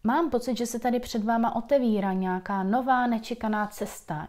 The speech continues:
Něco, co jste si nemysleli, že budete v životě dělat, a najednou vám ten život otevře úplně novou příležitost. Vy už teďka vlastně v sobě, mm, nosíte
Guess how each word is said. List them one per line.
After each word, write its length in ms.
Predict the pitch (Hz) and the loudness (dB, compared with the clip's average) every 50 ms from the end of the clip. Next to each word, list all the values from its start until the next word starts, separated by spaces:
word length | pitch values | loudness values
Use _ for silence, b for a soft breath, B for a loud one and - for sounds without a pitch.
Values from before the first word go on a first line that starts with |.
| - - | -10 -6
Něco, 380 | 196 202 214 240 233 - 247 254 | -4 -2 -2 -2 -2 -2 -2 -2
co 500 | 254 - 247 233 226 220 214 214 - - - | -2 -2 0 2 2 2 2 2 -2 -6 -12
jste 320 | - - - - - 233 | -16 -18 -8 -4 -4 -4
si 180 | 226 - - 247 | -2 0 2 2
nemysleli, 580 | 233 240 214 233 226 226 - 214 202 196 196 | 4 4 4 2 2 2 2 2 2 2 2
že 100 | 190 208 | 0 0
budete 340 | 196 185 202 208 208 214 220 | 0 0 -2 -2 -2 -2 -2
v 40 | 208 | -2
životě 420 | 185 190 196 190 202 202 - 220 | -2 -2 -2 -2 -4 -2 -2 -2
dělat, 580 | 190 185 180 170 170 165 160 214 285 339 - - B B B B B B B B B | 0 0 0 0 -2 -2 -4 -4 -6 -6 -10 -14 B B B B B B B B B
a 60 | 190 | -2
najednou 800 | 185 190 196 202 226 247 254 240 254 269 269 262 262 262 269 269 B B B B B B | 0 2 2 4 4 4 4 4 2 2 2 2 2 0 -2 -4 B B B B B B
vám 220 | - 220 220 214 214 | 0 0 2 2 2
ten 160 | 220 220 220 | 2 2 2
život 380 | 196 185 208 233 226 226 220 220 | 2 2 2 2 2 0 0 0
otevře 440 | - 240 226 247 254 233 196 208 - | -2 0 0 0 0 2 0 0 -2
úplně 340 | 190 - 202 202 208 202 202 | -2 -2 -2 -2 0 0 2
novou 320 | 208 220 220 226 269 269 | 2 2 2 2 0 0
příležitost. 1160 | 269 - - - - 220 226 240 247 240 185 175 - - 135 131 - - - - - - - - - - - - _ _ b b b b b b b b | -2 -6 -10 -4 -2 0 2 2 2 0 0 -2 -6 -6 -8 -8 -8 -10 -14 -16 -16 -18 -18 -18 -20 -20 -20 -20 _ _ b b b b b b b b
Vy 120 | - 240 254 | -2 -2 -2
už 140 | 254 254 - | -2 -4 -6
teďka 680 | - 247 - - - - - 180 170 175 175 b b b b b b b | -8 -10 -10 -12 -8 -4 -2 0 0 0 -4 b b b b b b b
vlastně 300 | - 190 175 - 214 196 | -8 -8 -6 -4 -4 -6
v 100 | 196 - | -6 -6
sobě, 560 | - - 214 202 190 196 190 190 185 180 180 180 B B B B - - - - - - | -4 -4 -2 -2 0 -2 -2 -2 -2 -4 -4 -6 B B B B -20 -20 -20 -14 -10 -6
mm, 420 | 196 185 180 180 175 175 175 - - | -4 -4 -4 -4 -4 -4 -6 -4 -2
nosíte 840 | 190 208 233 233 - - 311 294 294 - 180 165 165 175 202 220 | -2 -2 -2 -2 -2 -4 -4 -4 -4 -4 -4 -2 -2 -4 -6 -8